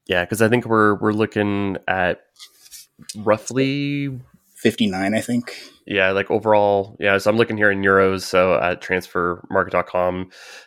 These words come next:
Speaker 1: uh, our, our overall net spend is a hundred and sixty-eight million euros. Uh, you know, two hundred thirty in s-, uh, buys, sixty-six point seven in sales. There'll be a, probably a couple, uh,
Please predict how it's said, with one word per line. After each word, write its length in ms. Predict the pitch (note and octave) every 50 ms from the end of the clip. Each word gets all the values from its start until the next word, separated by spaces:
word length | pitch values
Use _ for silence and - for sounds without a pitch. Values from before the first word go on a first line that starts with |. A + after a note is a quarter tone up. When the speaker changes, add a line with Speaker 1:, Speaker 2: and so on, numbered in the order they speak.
| - -
Speaker 1:
uh, 240 | - F#2+ F2+ F2+ - -
our, 160 | - - -
our 120 | G#2 A2
overall 240 | G#2 G2 G#2 G2 G2
net 200 | G2 G2 F#2 -
spend 520 | - - F#2+ F#2+ F#2+ F#2 F#2+ F#2+ F#2+ - -
is 140 | - F#2+ F2+
a 60 | F2
hundred 260 | - - F#2+ G2 F#2
and 100 | F#2 F2+
sixty-eight 580 | - - - F2+ - - - F#2 F2 F2 F2 -
million 580 | F#2 F2+ F2 F2 F2 F2 F2 E2+ E2+ E2+ E2 - - -
euros. 540 | E2 E2+ D2+ D2+ D2+ D#2 D#2 - - - - _ _ _ _ - - - _ - -
Uh, 220 | - D#2+ C#2+ E2 E2+ - -
you 80 | - E2
know, 80 | E2 -
two 120 | - - F2+
hundred 240 | F#2+ F#2 F#2+ F#2 -
thirty 320 | - G2 F#2+ F#2 F#2+ F#2+
in 80 | F#2+ F#2
s-, 160 | - - - - G2 F#2 _ -
uh, 260 | F#2 F2+ F2 F2+ F2+ F2+ _ -
buys, 540 | G2 G#2+ A#2+ A#2+ A#2 A#2+ A#2 A2+ - - _ _ _ -
sixty-six 680 | - - G#2 - - - G2+ - - - F#2 - - -
point 220 | - F#2+ F2 -
seven 440 | - - F#2+ F2+ F#2 F2+ F2+ F2 - -
in 160 | F2+ F2 E2
sales. 560 | - - F2+ F2+ F#2 F#2 F2+ F2+ F2 - - _ _ _ -
There'll 140 | - F2+ E2+
be 140 | - F#2 F#2
a, 60 | F2
probably 280 | - - F2+ E2+ F2 F2
a 40 | -
couple, 600 | - F2 - - F2 E2 E2 E2+ E2 D#2+ - -
uh, 220 | - D#2 C#2+ C#2+